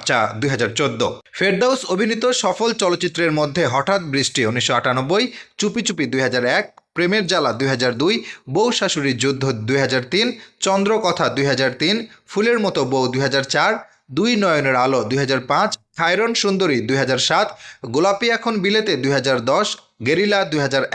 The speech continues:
এগারো অন্যতম। নিজ গ্রামে বাবার প্রতিষ্ঠিত স্কুলের বর্তমানে দুই মেয়াদে সভাপতি হিসেবে দায়িত্বে আছেন। এলাকায় আসলে হাজারো জনতা ফুল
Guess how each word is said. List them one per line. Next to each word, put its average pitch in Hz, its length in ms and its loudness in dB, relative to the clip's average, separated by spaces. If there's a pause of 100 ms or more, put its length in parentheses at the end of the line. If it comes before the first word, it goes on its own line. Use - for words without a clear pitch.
এগারো 180 260 2 (120)
অন্যতম। 123 460 0 (640)
নিজ 202 280 0
গ্রামে 185 340 2
বাবার 185 360 0
প্রতিষ্ঠিত 202 500 -4 (160)
স্কুলের 165 380 0
বর্তমানে 151 540 0 (160)
দুই 208 200 2
মেয়াদে 180 340 0
সভাপতি 147 560 -2
হিসেবে 160 340 0 (360)
দায়িত্বে 127 360 0
আছেন। 120 300 0 (400)
এলাকায় 127 540 2
আসলে 208 200 -2 (140)
হাজারো 160 340 0
জনতা 147 380 0 (340)
ফুল 240 220 0